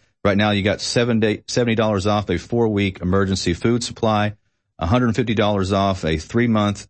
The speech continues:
uh, emergency food supply, uh, three hundred dollars off a six-month emergency food supply,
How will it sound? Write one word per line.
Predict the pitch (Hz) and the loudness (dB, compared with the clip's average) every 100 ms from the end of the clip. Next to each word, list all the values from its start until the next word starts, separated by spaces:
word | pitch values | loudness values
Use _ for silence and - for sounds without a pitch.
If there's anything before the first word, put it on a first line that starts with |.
| - | -6
uh, | 92 90 87 | -2 0 0
emergency | 90 98 98 92 101 | 2 2 2 0 -2
food | 90 98 95 | 0 0 0
supply, | - 92 98 95 98 104 _ _ _ _ - | -4 -2 0 2 0 -4 _ _ _ _ -4
uh, | 87 | -4
three | 85 117 131 | -2 0 2
hundred | 127 110 | 2 2
dollars | 101 98 92 92 | 0 0 0 0
off | 92 92 | 0 0
a | 87 | -4
six-month | - 135 139 - 101 98 87 | -2 -2 -2 -2 -2 -2 -2
emergency | 92 92 - 92 | -2 -2 -2 -2
food | 95 90 | -2 -2
supply, | - - 87 85 85 | -4 -2 0 0 0